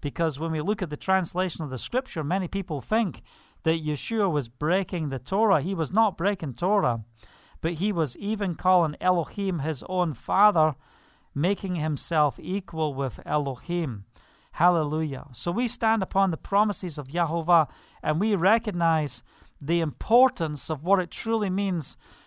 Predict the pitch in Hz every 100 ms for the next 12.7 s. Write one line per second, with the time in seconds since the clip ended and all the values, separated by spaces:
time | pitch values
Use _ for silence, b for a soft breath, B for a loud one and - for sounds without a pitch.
0 | b - 170 - 196 196 190 160 151 -
1 | - 226 226 170 131 113 - _ _ _
2 | _ _ - 165 185 214 208 175 165 -
3 | b b b - - 208 214 190 175 208
4 | 208 185 180 170 156 156 b b - 185
5 | 220 190 175 - 202 196 190 - 165 156
6 | 175 - - - 170 151 143 127 b b
7 | b - 208 220 - 165 143 - 220 240
8 | - 175 147 b b b 156 175 - -
9 | 262 247 202 196 135 208 233 208 214 202
10 | - 196 202 180 165 190 190 165 131 190
11 | - - - 220 180 B B B - 180
12 | - 208 190 196 240 254